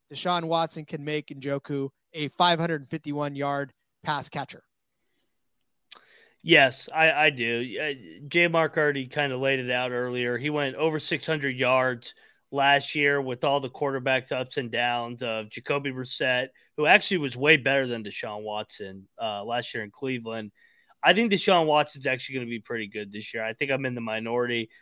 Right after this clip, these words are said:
Speaker 2: So if that's gonna be the case, I think Njoku is a big part of it, and he goes over.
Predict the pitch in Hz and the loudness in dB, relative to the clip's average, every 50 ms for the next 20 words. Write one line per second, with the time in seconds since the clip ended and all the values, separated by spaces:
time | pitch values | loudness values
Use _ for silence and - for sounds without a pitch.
0 | _ _ - - 156 139 131 123 - - 156 156 - - 170 151 143 143 139 131 | _ _ -6 0 2 2 2 2 4 4 4 4 4 2 0 0 2 2 0 0
1 | 127 - 151 135 135 135 - 135 131 139 135 131 131 127 120 117 135 131 127 127 | 0 2 2 2 2 2 0 -2 0 -2 -4 -4 -4 -8 -4 -2 0 0 0 0
2 | - 139 127 120 120 117 120 120 117 _ - 147 139 135 131 123 123 127 127 127 | -2 -4 -4 -4 -4 -6 -6 -6 -6 _ 0 2 2 2 0 0 -2 0 0 -2
3 | 123 - _ _ _ _ - 127 123 120 120 117 117 107 110 104 98 92 90 87 | -2 -6 _ _ _ _ -2 0 0 2 2 0 0 0 -2 -4 -4 -6 -8 -12